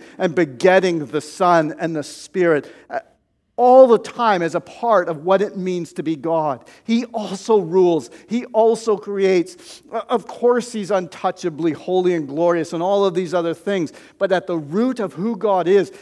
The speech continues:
he's a loving Father, three in one, Father, Son, and, and Spirit.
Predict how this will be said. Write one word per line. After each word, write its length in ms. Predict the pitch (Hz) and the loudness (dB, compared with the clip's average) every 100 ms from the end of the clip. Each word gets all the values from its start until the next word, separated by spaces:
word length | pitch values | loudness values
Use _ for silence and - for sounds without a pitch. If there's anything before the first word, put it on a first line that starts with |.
| - | -12
he's 140 | 165 | -6
a 60 | 151 | -4
loving 580 | 143 165 214 220 220 | -2 2 2 2 0
Father, 680 | 165 - - 185 185 156 123 | -4 -8 -4 0 0 -2 -6
three 460 | - - 202 220 220 | -12 -12 -6 -2 -2
in 160 | 196 | -2
one, 240 | 180 175 139 | 0 -2 -4
Father, 640 | - - 185 190 180 170 | -10 -14 -8 -8 -6 -8
Son, 560 | - - 190 175 156 135 - _ | -10 -6 0 2 2 -2 -14 _
and, 240 | - 156 170 | -6 -6 -6
and 160 | 180 156 | -8 -8
Spirit. 720 | - - - 175 170 143 - | -10 -16 -6 -4 -2 -4 -8